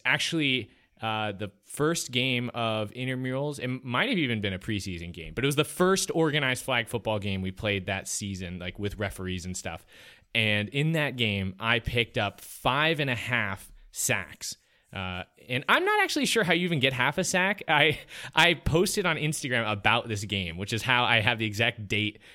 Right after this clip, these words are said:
and the stat line. But it was just, uh, an all-out,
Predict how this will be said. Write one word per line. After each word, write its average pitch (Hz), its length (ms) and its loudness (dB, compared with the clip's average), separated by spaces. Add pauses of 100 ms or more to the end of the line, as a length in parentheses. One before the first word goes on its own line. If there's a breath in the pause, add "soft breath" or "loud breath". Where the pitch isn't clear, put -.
(120 loud breath)
and 110 360 0
the 104 80 0
stat 107 340 0
line. 87 320 -8 (320 soft breath)
But 104 300 0 (480)
it 135 160 2
was 156 180 0
just, - 480 0
uh, 113 300 -2
an 127 180 -2
all-out, 123 640 0